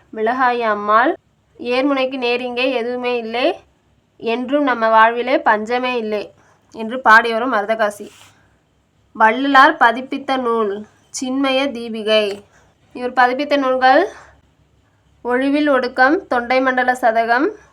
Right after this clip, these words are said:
சின்மய தீபிகை. இவரது சிறப்பு பெயர்கள் திருவருட் பிரகாச வள்ளலார், புதுநெறி கண்ட புலவர், ஓதாது உணர்ந்த அருட்புலவர். திருவருட் பிரகாச வள்ளலார் என இவருக்கு பெயரிட்டவர் தொழுவூர் வேலாயுத முதலியார்.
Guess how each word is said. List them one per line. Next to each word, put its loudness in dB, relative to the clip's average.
சின்மய 0
தீபிகை. -6
இவரது 0
சிறப்பு -2
பெயர்கள் 2
திருவருட் 0
பிரகாச 2
வள்ளலார், 4
புதுநெறி 2
கண்ட 2
புலவர், 2
ஓதாது 2
உணர்ந்த -2
அருட்புலவர். 0
திருவருட் 0
பிரகாச -2
வள்ளலார் 2
என 0
இவருக்கு -4
பெயரிட்டவர் 0
தொழுவூர் -4
வேலாயுத 0
முதலியார். -2